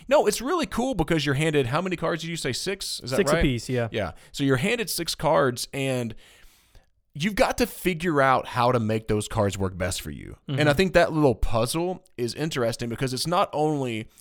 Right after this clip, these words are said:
Speaker 1: "Okay, how can I make these work?" but when do I play them? That makes it really interesting.
Speaker 2: Yeah, and they're not obvious decisions either, right? Like, it's
Speaker 1: No.
Speaker 2: not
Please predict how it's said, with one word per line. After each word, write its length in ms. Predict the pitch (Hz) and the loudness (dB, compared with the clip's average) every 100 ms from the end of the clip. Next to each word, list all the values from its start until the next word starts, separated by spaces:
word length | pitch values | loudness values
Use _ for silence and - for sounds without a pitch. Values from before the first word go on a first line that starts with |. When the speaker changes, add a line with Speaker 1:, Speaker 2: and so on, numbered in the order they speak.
| - _ - | -20 _ -10
Speaker 1:
"Okay, 180 | 110 | -6
how 160 | 98 123 | -4 -4
can 140 | 156 | -4
I 20 | 147 | -4
make 160 | 135 | -6
these 160 | 120 107 | -6 -4
work?" 260 | 123 110 | -4 -2
but 160 | 117 - - _ - | -4 -6 -8 _ -10
when 460 | 101 110 156 147 | -2 4 4 4
do 140 | 117 101 | 2 0
I 100 | 92 | -2
play 320 | - 104 98 | -4 -4 -4
them? 260 | 76 65 - - | -6 -12 -14 -6
That 160 | 73 | -4
makes 300 | 110 104 - | -2 -4 -4
it 160 | 98 - | -8 -10
really 380 | 87 107 101 90 | -10 -6 -4 -4
interesting. 640 | 82 87 69 57 - 50 143 | -6 -8 -10 -10 -12 -12 -6
Speaker 2:
Yeah, 220 | 127 110 | -4 -2
and 140 | 190 220 | 2 4
they're 80 | |
not 240 | 226 240 - | 4 2 0
obvious 360 | 160 175 160 - | 0 2 0 0
decisions 560 | 139 - 190 135 113 | -4 0 0 0 -2
either, 240 | 135 113 107 | -2 -2 -4
right? 180 | 113 120 | -2 2
Like, 360 | 147 139 143 | 6 6 4
it's 100 | 113 | 2
Speaker 1:
No. 40 | 165 | 2
Speaker 2:
not 300 | 175 143 | 2 0